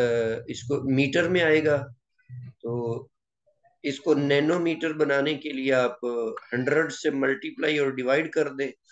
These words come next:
तो ये two, two hundred thirty four nanometer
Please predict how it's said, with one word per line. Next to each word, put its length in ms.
तो 80
ये 140
two, 460
two 200
hundred 560
thirty 360
four 360
nanometer 800